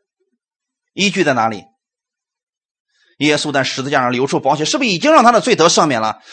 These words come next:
就是他要得医治，首先他得明白神已经赦免了他所有的罪了，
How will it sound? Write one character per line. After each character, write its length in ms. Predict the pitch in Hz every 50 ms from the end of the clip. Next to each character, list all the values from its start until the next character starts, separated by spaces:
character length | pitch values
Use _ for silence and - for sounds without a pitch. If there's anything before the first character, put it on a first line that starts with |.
| - -
就 100 | - 285
是 120 | 240 262
他 440 | - - - - - 349 339 349 359 359
要 200 | 339 294 202 165
得 360 | - - - 156 170 240 269
医 180 | 262 302 302 277
治， 300 | - - 285 220 - -
首 380 | - - - - 202 170 165 175
先 180 | - 330 339
他 140 | 311 277 302
得 100 | 277 226
明 240 | 175 151 143 214 247
白 140 | 190 156 165
神 320 | - - - 185 233 269
已 100 | 220 147
经 160 | 139 196 226
赦 400 | - - - - - 381 330 214
免 180 | 165 147 123 117
了 60 | 127
他 160 | - - 180
所 380 | 160 - - - 160 135 160 214
有 100 | 214 131
的 140 | 101 98 92
罪 200 | - 127 110 95
了， 120 | 80 71